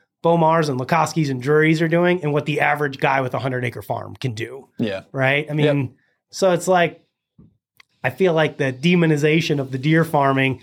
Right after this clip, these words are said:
Speaker 1: has trickled into all the rest of the guys that just have little farms and we're just trying to kill deer. And it's like, "Shit, I can't kill these things 'cause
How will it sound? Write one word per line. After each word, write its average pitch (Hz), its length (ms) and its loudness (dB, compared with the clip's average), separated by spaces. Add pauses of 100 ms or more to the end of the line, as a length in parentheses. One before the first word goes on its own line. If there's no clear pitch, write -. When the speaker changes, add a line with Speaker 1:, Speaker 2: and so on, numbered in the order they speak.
(120)
Speaker 1:
has 151 160 -2
trickled 156 400 0
into 139 280 2
all 143 200 4
the 127 120 -2
rest 139 240 0
of 135 60 -4
the 135 60 -2
guys 123 260 0
that 123 60 -6
just 131 200 -4
have 127 180 0
little 127 220 0
farms 131 360 2
and 123 120 -4
we're 127 80 -4
just 117 160 -6
trying - 160 -8
to - 60 -16
kill 135 200 -14
deer. 120 460 -2 (340)
And 135 100 -2
it's 131 140 0
like, 123 140 -4
"Shit, - 260 -2
I 143 80 0
can't 127 280 -6
kill 135 200 -2
these 139 240 0
things 143 300 2
'cause 127 360 -2